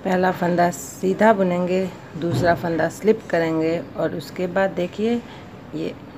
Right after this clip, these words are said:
पांच फंदे, तीन फंदे हमारे जो इसी रंग से बुने गए हैं और दो फंदा आगे का, इन पांच फंदों को हम सीधा बुनेंगे। एक, दो, तीन, चार,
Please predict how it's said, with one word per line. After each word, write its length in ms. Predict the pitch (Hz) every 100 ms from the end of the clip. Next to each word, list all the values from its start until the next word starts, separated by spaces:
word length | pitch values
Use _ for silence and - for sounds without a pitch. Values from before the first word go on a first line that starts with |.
| - -
पांच 280 | 185 202 -
फंदे, 360 | 151 139 170
तीन 320 | 160 - 220 220
फंदे 420 | - 160 165 156
हमारे 560 | - 170 156 151 156
जो 120 | 151 151
इसी 260 | 156 196
रंग 200 | 170 151
से 160 | - 151
बुने 280 | 143 160 160
गए 100 | 170
हैं 140 | 196
और 220 | - 156
दो 220 | 143 190
फंदा 340 | 190 160 151 165
आगे 360 | - 143 135
का, 200 | 135 - - - - - -
इन 120 | 220 220
पांच 360 | 196 143 156
फंदों 380 | - 151 147 151
को 140 | 151
हम 280 | 160 180 220
सीधा 380 | 214 139 127 131
बुनेंगे। 520 | 135 139 147 147 165 -
एक, 260 | 147 156 - - - - - - - - - - - -
दो, 500 | 151 165 165 165 165 180 - - - - - - - - - - - - -
तीन, 400 | 185 180 190 202 - - - - - - - - - - -
चार, 420 | 180 165 156 170